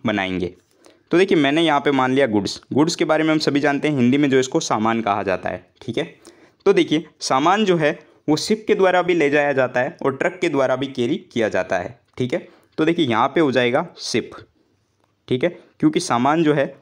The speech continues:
वो शिप के द्वारा भी ले जाया जाता है। और यहाँ पे मैंने बना लिया ट्रक, क्योंकि सामान जो है वो ट्रक के द्वारा भी कैरी किया जाता है।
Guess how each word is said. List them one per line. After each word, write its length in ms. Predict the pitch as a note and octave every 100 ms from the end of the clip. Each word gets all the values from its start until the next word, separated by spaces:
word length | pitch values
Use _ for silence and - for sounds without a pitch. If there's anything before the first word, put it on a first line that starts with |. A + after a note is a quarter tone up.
| _
वो 60 | C3
शिप 220 | - E3+
के 100 | E3+
द्वारा 260 | E3 D#3+ D#3
भी 80 | D3+
ले 180 | C3+ B2+
जाया 240 | B2 B2
जाता 240 | A#2+ A2 C3
है। 260 | G3+ - _ _
और 140 | A#2+ A#2
यहाँ 180 | A#2+
पे 100 | C#3
मैंने 220 | D#3+ D3 C#3
बना 200 | B2+ B2+
लिया 160 | B2+ B2
ट्रक, 340 | C3 D#3 - - _ _
क्योंकि 220 | C3 C#3
सामान 380 | - A#2 B2+ C3+
जो 80 | A#2+
है 160 | C3 D#3 - -
वो 60 | B2+
ट्रक 240 | D3 D3
के 100 | D3+
द्वारा 240 | B2 A#2 A#2
भी 120 | A#2
कैरी 280 | A2+ A2 F#3 - -
किया 160 | A2+ G2+
जाता 280 | F#2+ -
है। 200 | F#2 F2